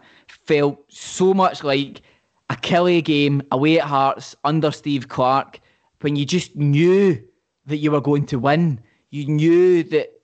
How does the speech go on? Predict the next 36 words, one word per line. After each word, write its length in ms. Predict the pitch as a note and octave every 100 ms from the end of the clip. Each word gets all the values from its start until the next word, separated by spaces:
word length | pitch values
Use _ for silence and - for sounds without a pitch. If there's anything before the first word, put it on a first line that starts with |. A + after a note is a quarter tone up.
| _
you 140 | D3+ D3+
were 100 | C#3+
going 240 | D3+ D3+
to 80 | -
be 100 | C#3
walking 440 | C3+ D3 D3+ D#3+
away 480 | C#3 C3 C3+ C3 C3 -
either 220 | C#3 C3+
with 240 | C3+ C#3
three 200 | - D3+
points, 440 | C3+ C3+ C#3 A2+ C3+
as 160 | B2
it 60 | B2+
would 160 | A#2+
be 120 | C3+ C3
in 100 | B2+
Killie's 340 | C3+ C3+ -
case, 320 | C#3+ C3 B2+ _ - -
or 60 | -
qualification 1000 | - D#3 D#3 - - F3+ D#3 - E3 C3+ - - _
for 180 | D#3+ D3+
a 60 |
major 520 | D#3 D#3+ D#3+ E3+ D3+ - _ _ -
international 840 | D#3 - D#3 C#3 C#3+ - D#3 C#3 - _ _
tournament. 600 | - F3 G3 G#3 F#3 A#2+ _ _ -
I 140 | F#3 A3
thought 240 | F#3+ D3
we 60 | C#3+
were 160 | C#3
absolutely 560 | D#3 F3 - D#3 D#3+ C#3+
fantastic. 760 | - C3+ C#3 B2+ C3 - D#3+
The 60 | C#3
finish 340 | - F#3 G#3
from 120 | F3 D3+
Ryan 240 | C3+ C#3
Christie 560 | - C#3 - D#3+ B2